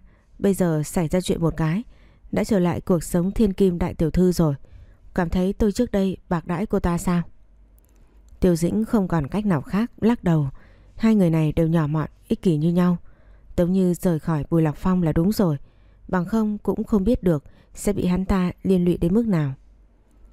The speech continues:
"Nếu Tổng Giám đốc Bùi có việc cứ làm, tôi xin phép đi trước." Cô ta quả thực không nhìn nổi hành vi của đôi nam nữ xấu xa.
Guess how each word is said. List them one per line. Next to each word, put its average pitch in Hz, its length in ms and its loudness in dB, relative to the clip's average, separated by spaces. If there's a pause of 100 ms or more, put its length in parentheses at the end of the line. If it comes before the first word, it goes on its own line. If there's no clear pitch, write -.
(260)
"Nếu 170 240 2
Tổng 156 240 0
Giám 165 180 -4
đốc 208 140 -2
Bùi 160 220 0
có 165 180 -4
việc 180 240 0
cứ 185 120 2
làm, 175 240 0 (480)
tôi 175 100 2
xin 180 180 2
phép 208 180 -2
đi 185 100 2
trước." 233 280 -2 (920)
Cô - 120 2
ta 175 160 0
quả 156 160 -4
thực 160 280 0
không 220 200 2
nhìn 180 140 4
nổi 151 160 2
hành 160 180 -2
vi 190 260 2 (380)
của 196 100 0
đôi 208 160 2
nam 214 180 0
nữ 208 140 0
xấu 196 220 -2
xa. 190 280 0